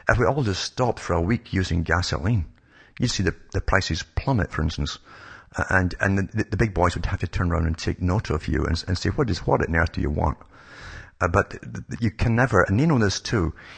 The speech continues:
you can never get the public to come together for something major together. It doesn't happen. You find that with unions too, you get the scabs going through, uh,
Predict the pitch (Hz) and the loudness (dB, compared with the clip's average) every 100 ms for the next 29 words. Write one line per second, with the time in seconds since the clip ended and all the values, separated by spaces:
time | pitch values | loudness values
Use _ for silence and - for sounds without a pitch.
0 | - - 92 90 90 107 131 147 127 - | -10 -6 0 2 2 2 2 2 0 -6
1 | 92 95 95 - - 101 - 104 - 76 | -2 2 2 0 -6 -4 0 0 0 -2
2 | - - - - - - 107 110 120 107 | -2 -12 -20 -12 -6 0 2 2 -2 2
3 | 90 80 78 82 - 90 90 85 82 80 | 2 2 0 -2 -2 -2 0 0 0 0
4 | - 76 - 80 71 69 - - - - | -2 -6 -6 -4 -4 -4 -6 -12 -6 -2
5 | 90 90 - 82 - 69 69 _ _ _ | -2 -2 -2 0 0 -2 -6 _ _ _
6 | _ - - - 101 113 101 82 85 82 | _ -20 -12 -2 2 4 6 4 2 2
7 | 95 98 90 - - 110 92 90 82 - | 2 4 2 0 0 0 0 -2 -6 -2
8 | 98 92 95 - 90 90 - 95 95 - | 2 4 2 2 2 2 2 2 0 -4
9 | - - - - - 85 | -20 -20 -20 -14 -2 -2